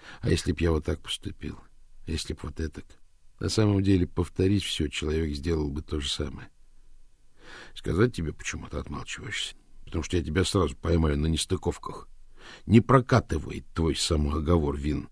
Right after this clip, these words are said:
Это не самооговор. Допустим. Где тогда оружие? Винсент сглотнул. Найди мне адвоката, пожалуйста. Уок выдохнул с облегчением, улыбнулся, хлопнул ладонью по столу. Давно б так.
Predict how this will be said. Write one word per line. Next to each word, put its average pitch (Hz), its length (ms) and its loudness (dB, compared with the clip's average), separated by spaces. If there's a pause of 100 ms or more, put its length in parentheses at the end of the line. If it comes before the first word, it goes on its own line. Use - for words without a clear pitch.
(300)
Это - 220 -12
не 76 80 -6
самооговор. 76 960 -4
Допустим. - 540 -4 (720)
Где 143 200 6
тогда 85 340 2
оружие? 87 400 4 (340)
Винсент 82 600 -2
сглотнул. 80 680 -4 (680)
Найди 82 280 0
мне 80 160 0
адвоката, 73 460 -8
пожалуйста. - 480 -10 (360)
Уок - 280 6
выдохнул 101 420 4
с - 100 -2
облегчением, 78 800 0
улыбнулся, 82 600 2
хлопнул 82 520 0
ладонью 71 520 0
по 69 180 -6
столу. - 420 -10 (320)
Давно 131 320 12
б 101 80 2
так. - 480 -2